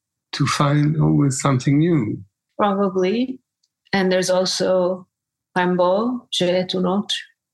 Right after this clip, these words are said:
Speaker 2: je est un autre, I am, I is the other. Non je suis, mais je est."
Speaker 1: Je hais.
Speaker 2: "Je est un autre," he said, Rimbaud.
Speaker 1: Déteste.
Speaker 2: "I is the other."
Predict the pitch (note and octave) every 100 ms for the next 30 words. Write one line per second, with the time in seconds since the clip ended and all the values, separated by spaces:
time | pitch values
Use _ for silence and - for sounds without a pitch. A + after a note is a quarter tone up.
0 | - D#3+ F#3 F#3 F#3+ - - F3+ F3+ G3
1 | - - _ - F3 F3 F3 F#3 F#3 F#3
2 | F3 F#3 F3+ F#3+ F#3 E3+ F3+ E3+ E3 D#3+
3 | _ _ _ _ - F#3 F#3 F#3 F3 F3+
4 | - F3 G3+ A#3 - _ - F3 E3+ F#3
5 | F#3 F3+ - _ _ _ _ D3+ A2 C#3+
6 | - D#3+ D#3 G#2 - _ E3 G3 G#3 G3
7 | G#3 - _ F#3+ F#3 F3 E3+ - - _
8 | _ _ _ - G3 F3 F#3 F#3 - _
9 | _ - F3+ F3+ - F3 - - D3+ C3
10 | D3+ C3 - - - - _ - F#3 G3+
11 | F#3 G3+ G#3 - E3+ E3+ E3 C3+ D#3